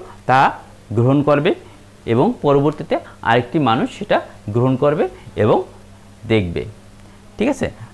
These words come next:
তো, আহ, কীভাবে হতে পারে? আমি আবার একটু সংক্ষেপে বলি। প্রেরক, মাধ্যম,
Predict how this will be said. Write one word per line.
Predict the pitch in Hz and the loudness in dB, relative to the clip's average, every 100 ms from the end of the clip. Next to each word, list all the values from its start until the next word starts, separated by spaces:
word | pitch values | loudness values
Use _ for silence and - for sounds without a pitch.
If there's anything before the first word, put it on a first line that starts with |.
| - | 0
তো, | 135 127 - - - - - - - - - | 2 2 -4 -20 -20 -20 -20 -20 -20 -20 -2
আহ, | 120 123 104 127 | 0 0 -2 -6
কীভাবে | 196 180 190 | -2 0 0
হতে | 196 196 | 0 0
পারে? | 185 185 196 - | 2 2 -2 -6
আমি | - 151 | -2 0
আবার | 147 139 156 | 2 2 0
একটু | 156 | 0
সংক্ষেপে | 170 147 151 | -2 -2 -2
বলি। | 151 160 254 - - - - - | -4 -4 -6 -14 -20 -20 -20 0
প্রেরক, | 156 147 151 160 381 - - - - - - | 4 6 6 4 2 -4 -20 -20 -20 -20 -4
মাধ্যম, | 110 131 120 104 151 254 | 2 2 2 2 2 0